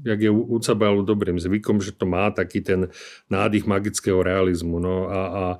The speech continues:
a hlavne tým, že on je veľmi sčítaný človek, tak, e, sa pohráva aj s rôznymi takými literárnymi, e, odkazmi a motivami a to je, to je také veľmi osviežujúce.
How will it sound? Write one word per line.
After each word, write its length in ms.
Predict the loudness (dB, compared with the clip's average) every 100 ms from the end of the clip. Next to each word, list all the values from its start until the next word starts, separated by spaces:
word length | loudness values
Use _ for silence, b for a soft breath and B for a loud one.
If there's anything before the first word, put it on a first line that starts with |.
| B B B
a 60 | -2
hlavne 480 | 2 4 2 0 -6 _ -2
tým, 160 | 2 2
že 160 | 4
on 80 | 4
je 80 | 4
veľmi 320 | 4 2 0
sčítaný 480 | -2 -4 -2 -2 -2
človek, 400 | 0 2 2 0
tak, 320 | -6 -6 -4
e, 240 | 0 0
sa 160 | 0 -2
pohráva 480 | 0 0 0 2 0
aj 140 | 0
s 20 |
rôznymi 480 | 0 0 0 -2 -2
takými 320 | -4 -4 -4
literárnymi, 840 | -2 -2 -4 -4 -4 -4 -4 -4 -6
e, 20 | -8 B B B B -4 -2
odkazmi 880 | 0 -2 -2 0 2 2 2 0
a 20 | 0
motivami 580 | -2 0 2 2 0 -2
a 80 | -2
to 240 | 2 2
je, 80 | 2 -2 -4
to 60 | 0 0
je 60 | -2
také 560 | -4 -6 -6 -2 0 0
veľmi 400 | 0 2 2 2
osviežujúce. 880 | 0 0 0 0 -2 -2 -4 -6